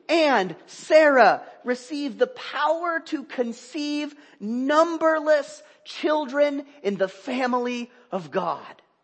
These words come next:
And friends, like the author of Hebrews, time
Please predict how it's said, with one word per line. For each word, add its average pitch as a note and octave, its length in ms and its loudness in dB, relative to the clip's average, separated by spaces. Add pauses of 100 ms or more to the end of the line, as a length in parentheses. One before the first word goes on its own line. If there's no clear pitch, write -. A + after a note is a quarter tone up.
(2250)
And C#3+ 140 -20
friends, D3 380 -6
like F#3 280 0
the A3+ 140 -16
author G3 400 -6
of - 180 -10
Hebrews, G3 640 -2 (1300)
time A3 680 2